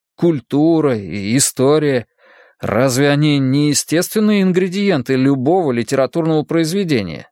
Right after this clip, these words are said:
если оно хорошо написано? Я хочу сказать». Он оглядывается, видит враждебные глаза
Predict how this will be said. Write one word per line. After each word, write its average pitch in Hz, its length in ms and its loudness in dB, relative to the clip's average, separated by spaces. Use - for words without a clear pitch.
если 143 380 0
оно 135 320 0
хорошо 120 460 -2
написано? 156 680 -4
Я 135 500 2
хочу 143 300 -2
сказать». 139 640 0
Он 113 140 -2
оглядывается, 110 840 0
видит 127 380 -2
враждебные 120 560 -2
глаза 110 560 -2